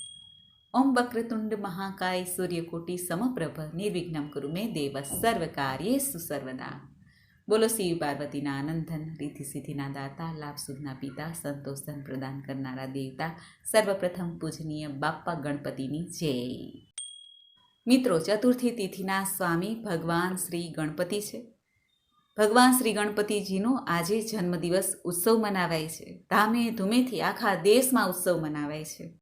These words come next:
આખા વર્ષમાં જેટલી પણ ચતુર્થી આવે છે, તેમાં સૌથી મોટી ચતુર્થી કહેવાય છે. જો આખા વર્ષની ચતુર્થીનું વ્રત ન થઈ શકતું હોય, તો આજે પણ ચતુર્થી તિથિનું વ્રત કરી શકાય છે, કારણ કે આજે જ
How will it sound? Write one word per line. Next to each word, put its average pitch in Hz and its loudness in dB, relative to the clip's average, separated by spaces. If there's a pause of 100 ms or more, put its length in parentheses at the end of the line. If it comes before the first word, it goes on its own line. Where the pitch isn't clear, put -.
(380)
આખા 175 -2
વર્ષમાં 175 -2
જેટલી 233 2
પણ 202 -2
ચતુર્થી 175 -2
આવે 151 -4
છે, 170 -14 (220)
તેમાં 170 -2
સૌથી 175 -4
મોટી 165 -4
ચતુર્થી 156 -4
કહેવાય 151 -6
છે. 165 -14 (500)
જો 185 0
આખા 165 -2
વર્ષની 160 -6
ચતુર્થીનું 156 -6
વ્રત 170 -4
ન 160 -4
થઈ 156 -10
શકતું - -12
હોય, - -14 (440)
તો 202 4
આજે 160 4
પણ 180 -6 (360)
ચતુર્થી 180 -2
તિથિનું 170 -6
વ્રત 151 -2
કરી 151 -6
શકાય 165 -4
છે, 180 -12 (120)
કારણ 160 0
કે 160 -6
આજે 151 -2
જ - -8